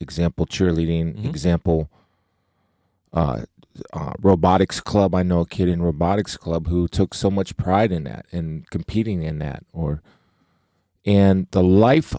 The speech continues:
Speaker 1: lessons that are learned through those that are impossible, impossible to teach inside of a classroom.
Speaker 2: Yeah.
Speaker 1: You know, for me, I learned more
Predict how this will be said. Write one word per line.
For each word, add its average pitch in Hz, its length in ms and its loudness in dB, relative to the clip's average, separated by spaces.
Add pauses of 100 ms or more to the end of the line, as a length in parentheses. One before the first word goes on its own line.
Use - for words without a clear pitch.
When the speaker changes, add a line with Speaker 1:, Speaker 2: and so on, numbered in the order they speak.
(100)
Speaker 1:
lessons 95 960 0
that 95 160 0
are 90 140 2
learned 101 480 0
through 78 220 -6
those - 540 -14 (580)
that 107 260 2
are 92 240 2
impossible, - 880 0 (380)
impossible 113 1120 0
to - 160 -6
teach - 540 -4
inside 92 420 -4
of 78 80 -6
a 80 60 -8
classroom. 80 640 -8
Speaker 2:
Yeah. 80 120 -14 (920)
Speaker 1:
You - 140 -2
know, 80 120 0
for 90 220 -2
me, 104 640 2 (460)
I 95 140 2
learned 135 400 6
more 90 560 0